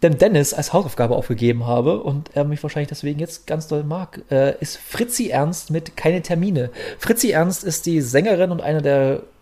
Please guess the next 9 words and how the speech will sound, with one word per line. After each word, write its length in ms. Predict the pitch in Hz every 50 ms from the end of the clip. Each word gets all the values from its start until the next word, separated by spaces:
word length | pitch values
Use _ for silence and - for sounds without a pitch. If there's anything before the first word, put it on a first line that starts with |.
| _ _ -
mitkreativen 920 | 147 143 175 - - - - - - - 151 147 147 - - 160 160 156 156
Köpfe 380 | - 156 156 156 - - 175
von, 460 | 151 - - 147 143 147 147 147 170
äh, 300 | - 151 143 139 135 135
der 120 | 131 143 139
Band 280 | - - 156 156 151 151
Schnipo 360 | - - 202 220 - 220 202
Schranke. 500 | - - 202 190 202 170 - - - - - - - _ - - _ _ _ - - - - - - - - - - - - - - - - - - - - _ _ _
Ähm, 480 | - 151 151 151 151 147 151 156 170